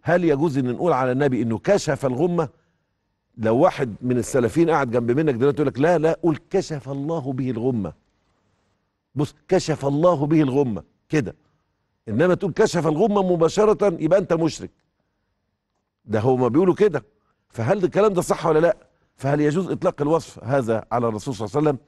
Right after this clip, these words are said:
الجواب: وصف النبي صلى الله عليه وسلم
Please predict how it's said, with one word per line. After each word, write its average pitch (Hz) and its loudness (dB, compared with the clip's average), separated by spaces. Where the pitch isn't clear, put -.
الجواب: 135 2
وصف 175 0
النبي 135 2
صلى 131 0
الله 147 2
عليه 135 2
وسلم 104 -2